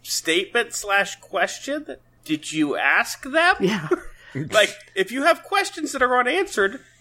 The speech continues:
Speaker 1: try asking them. I feel like there are people qualified to help you through that.
Speaker 2: <laughs> Well, I always, I always find it, it always fascinates me that, well, I'm not a scientist, but I, you know, and I have questions, but it, it, it, it never occurs to them to go ask the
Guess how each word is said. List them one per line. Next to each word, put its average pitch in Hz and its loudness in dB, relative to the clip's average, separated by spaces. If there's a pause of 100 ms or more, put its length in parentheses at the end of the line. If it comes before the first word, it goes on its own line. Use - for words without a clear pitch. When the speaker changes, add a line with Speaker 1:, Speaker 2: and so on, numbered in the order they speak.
(180)
Speaker 1:
try 339 4
asking 370 2
them. 107 -2
I - 2
feel 370 0
like 226 2
there 226 2
are 220 2
people 302 0
qualified 220 2
to 190 0
help 208 0
you 208 -6
through 233 0
that. 123 -2 (220)
Speaker 2:
<laughs> - -12
Well, 285 -4 (320)
I 320 2
always, 339 2 (100)
I 254 0
always 339 4
find 311 0
it, - -6
it 247 0
always 294 2
fascinates 143 0
me 147 2
that, - 0 (120)
well, 220 2
I'm 330 0
not 349 4
a 302 2
scientist, - 0 (340)
but - 2
I, 254 4
you 233 4
know, 190 4 (180)
and 208 2
I 247 4
have 220 2
questions, 208 0
but - 0
it, 220 -4 (140)
it, - -4 (200)
it, - -4
it - 0
never 349 2
occurs 349 2
to - -8
them 214 2
to 214 -2
go 220 2
ask 254 -2
the 214 -2